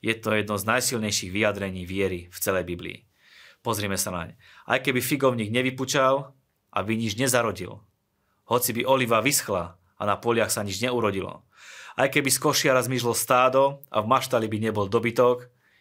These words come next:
ja sa však budem radovať v Hospodinovi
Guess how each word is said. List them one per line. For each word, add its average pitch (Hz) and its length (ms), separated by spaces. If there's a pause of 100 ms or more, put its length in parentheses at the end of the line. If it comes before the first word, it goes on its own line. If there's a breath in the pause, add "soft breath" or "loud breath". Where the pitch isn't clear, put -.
(160)
ja 101 160
sa - 160
však 107 320
budem 101 160
radovať 107 480
v 95 100
Hospodinovi 98 640